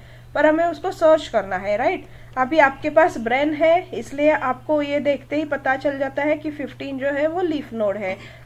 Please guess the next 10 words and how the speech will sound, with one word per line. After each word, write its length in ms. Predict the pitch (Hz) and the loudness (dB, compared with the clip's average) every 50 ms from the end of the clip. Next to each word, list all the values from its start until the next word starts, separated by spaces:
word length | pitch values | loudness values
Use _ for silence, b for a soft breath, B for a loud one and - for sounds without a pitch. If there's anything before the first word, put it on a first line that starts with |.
| B | B
Computer 440 | - 254 240 262 269 277 262 269 277 277 | -6 -6 -6 -6 -8 -2 -2 -2 -2 -2
के 100 | 285 269 | -8 -4
पास 320 | - 254 240 233 233 - - | 0 2 2 2 0 -2 -8
तो 60 | 254 | -6
brain 300 | 233 226 226 233 233 233 | -2 -2 -2 -2 -2 -4
है 260 | 226 240 220 226 240 | -4 -4 -4 -4 -4
नहीं, 360 | 262 262 262 277 269 269 285 294 B B B B B B B - | -4 -6 -6 -6 -8 -8 -10 -12 B B B B B B B 0
हमें 240 | 247 240 240 262 285 | 0 0 2 2 2
उसको 460 | 294 285 269 262 - - 277 294 294 - - - - - - - - - - - - - - - - - - - - - - - - - - - - - - | 2 0 -2 -6 -2 -2 -2 -2 -2 -10 -20 -20 -20 -20 -20 -20 -20 -20 -20 -20 -20 -20 -20 -20 -20 -20 -20 -20 -20 -20 -20 -20 -20 -20 -20 -20 -20 -16 -12
जो, 180 | 220 277 285 | 0 4 4